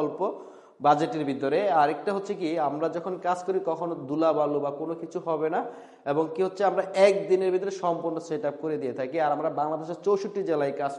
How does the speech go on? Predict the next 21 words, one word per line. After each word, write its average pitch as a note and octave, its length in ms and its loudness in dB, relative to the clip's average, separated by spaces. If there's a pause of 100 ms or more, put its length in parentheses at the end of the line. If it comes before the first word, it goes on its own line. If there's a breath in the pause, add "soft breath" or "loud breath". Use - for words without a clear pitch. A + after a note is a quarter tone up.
করে C#3 140 -4 (100)
থাকি। C#3+ 260 -4 (680 loud breath)
তো G#3 80 8 (280)
first G#3 240 2
of G#3+ 80 2
all A3 120 8
আমি G#3+ 140 4
আমাদের F#3+ 260 0
শোরুম G3 320 2
ডিটেলসটা E3 420 -2 (100)
বলি। D3+ 180 0 (120)
আমাদের C#3+ 300 -2 (100)
ফার্স্ট F3 380 2
আউটলেট F3+ 360 -2
হচ্ছে F#3 160 -6 (160)
যে E3+ 100 -4 (220)
মিরপুর D3+ 380 -2
ডিভিএসএস D#3 440 -4
কালচির E3+ 340 0
মোচরে, F3+ 280 -4 (100)
এবং E3 120 0